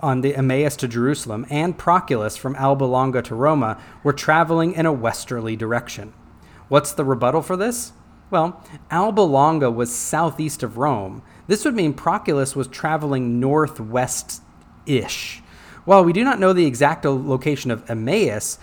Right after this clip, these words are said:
we have about nine candidate locations. The various contenders for their, the location of Emmaus are mostly to the west of Jerusalem.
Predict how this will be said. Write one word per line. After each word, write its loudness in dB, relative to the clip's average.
we 0
have 0
about 2
nine 2
candidate -2
locations. -6
The -2
various 4
contenders -2
for 0
their, 2
the 0
location -2
of -2
Emmaus -2
are 0
mostly 2
to -2
the -2
west -6
of -8
Jerusalem. -8